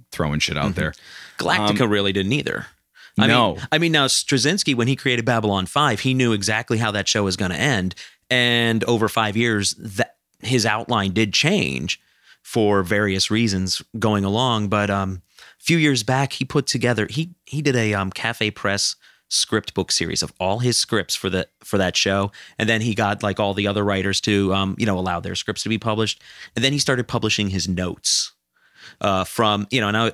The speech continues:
Speaker 2: I was a big fan of the show back in the day. So I was, you know, dropping forty bucks on these books once every couple of months,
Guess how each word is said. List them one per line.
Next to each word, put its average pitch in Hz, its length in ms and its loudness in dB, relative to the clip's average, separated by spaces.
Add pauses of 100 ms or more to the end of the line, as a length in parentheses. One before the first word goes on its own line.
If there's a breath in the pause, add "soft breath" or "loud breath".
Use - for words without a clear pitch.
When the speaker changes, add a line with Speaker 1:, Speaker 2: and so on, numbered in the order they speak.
Speaker 2:
I 131 80 2
was 139 100 0
a 135 40 4
big 117 160 2
fan 107 180 0
of 101 80 -2
the 98 60 0
show 95 240 0
back 90 220 -4
in 92 60 -6
the 85 60 -4
day. 85 180 -2
So - 140 -2
I 95 80 0
was, 92 180 -2 (520)
you 120 80 2
know, 95 60 -2
dropping 101 320 0
forty 101 320 0
bucks 90 320 -4
on 90 100 -2
these 87 160 -6
books - 440 -6 (260 soft breath)
once 104 240 0
every 92 180 0
couple 98 260 -2
of 95 80 -2
months, 104 420 -2